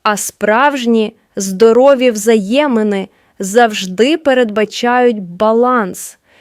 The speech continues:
коли турбота та увага йдуть з обох сторін.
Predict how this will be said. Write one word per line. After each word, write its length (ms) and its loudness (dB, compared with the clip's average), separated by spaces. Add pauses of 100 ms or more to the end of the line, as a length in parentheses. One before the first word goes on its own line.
(200)
коли 320 4
турбота 800 0
та 320 -2
увага 800 -4 (420)
йдуть 600 -4 (160)
з 220 -8
обох 400 -2
сторін. 560 -4